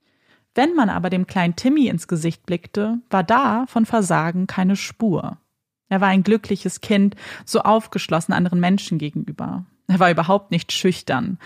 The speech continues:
fand unglaublich schnell neue Freunde, mit denen er am liebsten mit seinem Feuerwehrtruck spielte oder eine Folge der Teenage Mutant Ninja Turtles schaute. Seine beste Freundin Tara lebte sogar im gleichen Haus wie er.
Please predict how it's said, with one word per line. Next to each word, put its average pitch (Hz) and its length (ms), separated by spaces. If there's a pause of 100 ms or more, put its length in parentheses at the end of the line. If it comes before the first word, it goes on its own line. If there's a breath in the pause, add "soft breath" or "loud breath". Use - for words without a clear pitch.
(220 loud breath)
fand 202 320
unglaublich 220 580
schnell 175 240
neue 165 260
Freunde, 170 520
mit 180 160
denen 190 100
er 185 100
am 190 140
liebsten 202 380
mit 196 120
seinem 185 260
Feuerwehrtruck - 760
spielte 185 600 (320 loud breath)
oder 226 320
eine 214 240
Folge 175 500
der 175 180
Teenage 170 480
Mutant 160 240
Ninja 170 280
Turtles - 480
schaute. - 480 (500)
Seine 190 160
beste 190 300
Freundin 170 320
Tara 247 500 (340 loud breath)
lebte 202 380
sogar 180 260
im 175 120
gleichen 165 420
Haus 202 320
wie 165 160
er. - 380